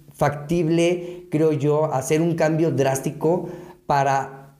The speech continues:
evitar que se siga generando contenido que no se necesita. ¿Cuántos programas de YouTube, o sea, así como hay buenos, no sé, el mío, cómo ustedes lo tengan en el concepto, si es bueno o es malo, igual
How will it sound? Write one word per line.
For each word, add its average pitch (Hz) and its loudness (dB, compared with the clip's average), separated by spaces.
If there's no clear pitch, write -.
evitar 180 0
que 175 0
se - 0
siga 170 0
generando 143 2
contenido 147 2
que 143 0
no 160 2
se 180 0
necesita. 139 0
¿Cuántos 185 0
programas 160 0
de 147 4
YouTube, 151 0
o 101 -4
sea, 98 0
así 98 -2
como 135 0
hay 135 2
buenos, 143 0
no 139 2
sé, 143 0
el 110 0
mío, 135 2
cómo 143 2
ustedes 143 2
lo 139 2
tengan 139 2
en 127 0
el 117 -4
concepto, 139 0
si 127 0
es 127 2
bueno 131 2
o 123 2
es 127 0
malo, 135 2
igual 127 2